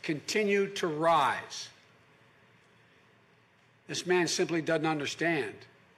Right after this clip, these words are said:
He can't deal with our economic crisis without serving and saving and solving the public health crisis. For all his bluster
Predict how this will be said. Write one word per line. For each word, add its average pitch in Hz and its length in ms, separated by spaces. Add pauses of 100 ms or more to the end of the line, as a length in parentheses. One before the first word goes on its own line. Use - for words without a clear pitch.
(560)
He 139 140
can't 196 380
deal 180 140
with 175 100
our 160 120
economic 160 460
crisis 143 440
without 147 280
serving 170 640
and 131 160
saving 143 560
and 131 140
solving 165 640 (1160)
the 143 120
public 180 480
health 240 280
crisis. - 680 (1120)
For 165 140
all 214 280
his 180 140
bluster 139 680